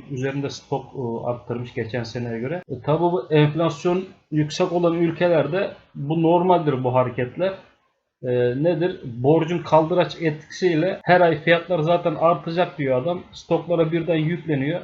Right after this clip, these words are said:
Üç liraya aldığı malı bir sonraki ay zaten ben diyor bunu nasıl olsa beş nokta altmışa işte veya altı liraya satacağım. Ben stoklara abanayım diyor.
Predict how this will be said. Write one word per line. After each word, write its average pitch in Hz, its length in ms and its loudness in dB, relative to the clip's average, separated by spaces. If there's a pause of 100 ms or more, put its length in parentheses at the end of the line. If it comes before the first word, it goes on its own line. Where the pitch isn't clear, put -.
(160)
Üç 165 260 -6
liraya 156 260 4
aldığı 156 300 2
malı 156 320 -2 (500)
bir 156 160 0
sonraki 160 460 0
ay 156 100 0
zaten 151 360 0
ben 156 160 -2
diyor 156 140 -4
bunu 170 140 -2
nasıl 156 200 -2
olsa 139 300 -4
beş 151 340 0
nokta 147 340 -2
altmışa 151 600 -4
işte - 440 -6
veya 135 240 0
altı 143 300 0
liraya 143 240 0
satacağım. 156 500 -6 (120)
Ben 160 160 2
stoklara 156 600 0
abanayım 170 500 4
diyor. 147 180 -4